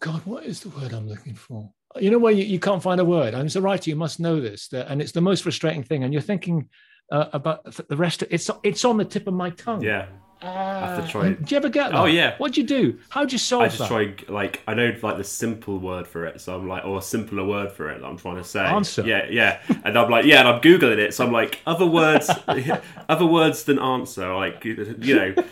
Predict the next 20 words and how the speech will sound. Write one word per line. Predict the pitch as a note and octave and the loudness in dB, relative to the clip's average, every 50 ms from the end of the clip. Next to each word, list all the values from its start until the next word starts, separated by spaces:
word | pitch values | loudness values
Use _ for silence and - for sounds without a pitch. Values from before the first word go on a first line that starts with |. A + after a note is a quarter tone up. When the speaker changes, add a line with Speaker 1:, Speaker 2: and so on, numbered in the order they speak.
| - - - - | -10 -4 0 4
Speaker 2:
different | - D3 C#3+ - C#3 - - | 4 4 4 2 0 2 2
definitions | C3 C3 - C3 B2 B2 A#2+ - - G#2+ G2+ G2 G2 A2 | -2 0 0 0 0 0 -2 -4 -6 -6 -6 -6 -4 0
of | A2 | 0
Speaker 1:
Solution. | G#3+ G#3+ A3+ B3+ C4 - - - B2+ | 2 4 4 4 4 4 2 2 0
Speaker 2:
answers. | G#2+ A#2 | 2 2
Yeah, | C3 C#3 B2+ G2+ F#2+ - | 0 2 2 0 -2 -4
something | - - - D#3+ D#3+ D3 | -8 -6 -4 -2 -2 -2
like | B2+ G#2+ - | -2 -2 -2
that. | G#2+ A2 G#2+ G#2 G#2+ | -2 -2 -2 -2 -2
Speaker 1:
Uh, | G3 F#3+ F#3+ F3 - - _ _ _ - - - | 0 -2 -2 -4 -6 -12 _ _ _ -20 -20 -16
cure-all. | - - - A#3+ B3+ B3 A3 F#3+ E3 C#3+ A#2+ G#2+ F#2+ F#2+ - _ - | -12 -8 -6 -4 -2 0 0 0 2 0 0 -2 -4 -6 -12 _ -12
Um, | - A#3+ A#3 A3+ A3+ A3 A3 G#3+ G#3+ G#3+ G#3 G#3 G#3 G#3 G#3 G#3+ G#3+ A3 G#3+ A3 A3+ A#3 | -8 -4 -4 -2 -2 -2 -2 -2 -2 -4 -4 -6 -6 -8 -8 -10 -8 -8 -8 -10 -10 -10
uh, | A3 A3 G#3 G3+ G3+ G#3 G3+ G#3 G#3+ G#3+ G3+ G#3 G3+ A3+ G#3+ G#3 G3+ | -8 -6 -4 -4 -4 -6 -6 -2 -2 0 -2 -2 -4 -6 -6 -6 -4
um, | G3 G3+ G3+ G3+ G3 G3 G3+ A3 B3 A#3 F#3+ F#3+ | -4 -4 -4 -6 -6 -8 -8 -10 -12 -14 -10 -8
uh, | G3 G#3 G3+ G3 G#3 | -6 -4 -2 -2 2
you | A3 G#3 A3 | 4 4 4
know, | A#3 C4 D4 D4+ G3 - - - | 6 4 4 4 2 0 -2 -8
it's | - E3+ - | -6 -4 -2
not | C4 C#4 C#4+ - | 0 0 2 2
there. | E3+ G#3+ C4+ D4 B3+ C3+ G#2 | 2 2 2 2 0 0 -2